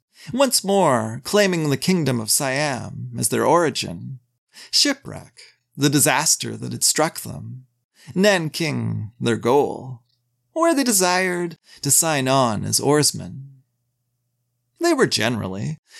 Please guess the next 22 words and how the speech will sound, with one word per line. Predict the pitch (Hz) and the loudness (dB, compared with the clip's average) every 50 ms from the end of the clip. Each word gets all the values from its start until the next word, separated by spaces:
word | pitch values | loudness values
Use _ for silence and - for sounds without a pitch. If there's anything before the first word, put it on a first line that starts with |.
| - - | -6 -2
treated | - - 277 269 269 262 247 214 190 - - - | 2 2 4 4 4 2 2 0 -2 -4 -6 -2
with | 175 175 160 135 | 0 0 0 2
great | 143 165 160 143 - | 2 2 2 2 0
generosity, | - 139 123 117 107 113 117 139 143 - - - - - 71 73 - - _ _ _ _ _ _ _ _ _ _ _ _ | 0 0 0 0 0 0 0 2 2 0 0 -2 -4 -10 -16 -18 -18 -20 _ _ _ _ _ _ _ _ _ _ _ _
if | - 151 151 143 | -2 -2 0 2
also | 147 143 139 131 - - 131 113 110 113 113 117 113 - _ - - - | 4 4 4 4 2 0 0 0 0 -2 -4 -4 -8 -12 _ -20 -10 -4
sometimes | - - 254 247 233 214 220 208 190 180 165 147 131 120 - - | 0 0 2 2 2 0 0 2 2 2 0 0 0 0 -2 0
gently | - 151 139 98 95 117 120 107 | 0 0 0 -2 -2 -4 -4 -2
mocked | 101 117 123 113 87 - - - - - - - - - _ - | 0 2 2 2 0 -2 -8 -8 -4 -2 -2 -2 -2 -6 _ -6
for | - 185 180 | -2 0 0
eating | 269 262 254 196 147 123 120 | 2 2 2 2 2 0 0
with | 120 123 - | -2 -2 -2
their | 117 110 104 | -2 -4 -2
hands, | 110 139 165 180 139 110 85 78 73 76 78 131 147 - - - - - - _ - | 0 0 0 0 0 -2 -4 -8 -10 -12 -10 -4 0 0 0 0 -2 -6 -12 _ -8
rather | 175 180 247 269 262 247 196 190 | -4 -2 2 4 4 4 4 2
than | 170 170 165 | 0 0 0
with, | 151 143 147 - | 0 -2 -2 -2
quote, | - 170 160 147 139 147 - - - - - - _ _ _ _ _ _ _ - - - - | 0 0 0 0 0 -4 -4 -2 -2 -2 -2 -6 _ _ _ _ _ _ _ -20 -16 -8 -2
"those | 190 208 214 208 196 190 170 - - | 2 4 6 6 6 4 4 2 2
two | - - 202 196 | 0 -2 0 0
little | 170 147 147 - 131 107 | 0 0 0 0 0 0
sticks | - - - - 175 135 - - _ - - - - - - - - - | 0 0 0 0 0 -2 -2 -4 _ -6 -2 -2 0 0 0 -2 -4 -6